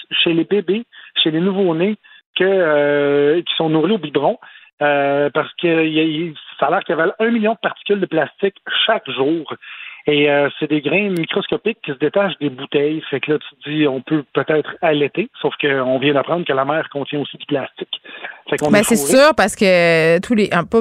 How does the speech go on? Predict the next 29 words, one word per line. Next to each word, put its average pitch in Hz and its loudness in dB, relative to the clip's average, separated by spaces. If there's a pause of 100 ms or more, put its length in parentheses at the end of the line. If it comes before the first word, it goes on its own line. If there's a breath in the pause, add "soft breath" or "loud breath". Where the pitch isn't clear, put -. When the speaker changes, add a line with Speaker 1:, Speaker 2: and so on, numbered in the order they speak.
(120)
Speaker 2:
pas 226 0
tous 226 -4
les 202 2
déchets 185 2
du 202 -4
corps 196 2
humain, 190 2
mais 208 2
dans 180 2
l'allaitement, 185 0
tout, 214 -6
toutes - -8
les, 175 0 (400 loud breath)
tout - -2
se - 0
ramasse 208 4
dans 208 4
le 202 4
lait. 240 4
Puis 254 -2
moi, 254 4
je 226 2
me 220 6
rappelle 180 2
quand 202 2
j'allaitais 185 2
mes 233 4
bébés, 185 2
c'était 180 2